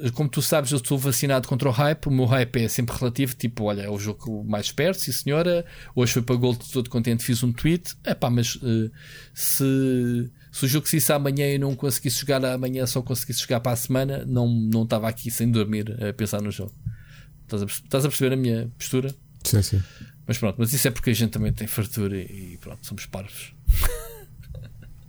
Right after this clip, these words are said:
Speaker 1: Enfim, olha, vamos seguir, vamos seguir em frente. Hum, uma notícia muito, muito gira esta semana é, eh, o gog. Olha, essa, falando da C D Projekt, já, já estou a ver que este podcast vai ficar dominado pelos senhores.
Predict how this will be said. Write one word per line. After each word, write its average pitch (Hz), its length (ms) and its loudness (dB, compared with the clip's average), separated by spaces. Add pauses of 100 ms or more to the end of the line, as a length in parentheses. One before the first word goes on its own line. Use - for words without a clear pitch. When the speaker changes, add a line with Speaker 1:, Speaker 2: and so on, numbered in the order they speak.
(600)
Speaker 1:
Enfim, 113 340 4
olha, 110 220 6
vamos 160 240 2
seguir, 156 220 4 (200)
vamos 147 240 0
seguir 147 160 -2
em 139 60 4
frente. 127 480 -2 (400)
Hum, 131 680 0 (520)
uma 175 120 6
notícia 190 320 6
muito, 165 480 4
muito 190 240 4
gira 127 380 2
esta 135 320 2
semana 123 560 4
é, 131 480 2 (360)
eh, 123 360 -10 (220)
o 160 140 4
gog. 127 380 4
Olha, 151 320 2
essa, 107 280 -2
falando 117 280 4
da 117 80 4
C 120 120 0
D 113 100 4
Projekt, 117 380 0
já, 104 140 -4
já 113 140 -6
estou 110 160 0
a 104 40 2
ver 104 100 0
que - 100 -12 (560)
este - 140 -4
podcast 120 320 0
vai 117 100 2
ficar - 180 0
dominado 113 500 2
pelos 113 340 -6
senhores. 104 440 -4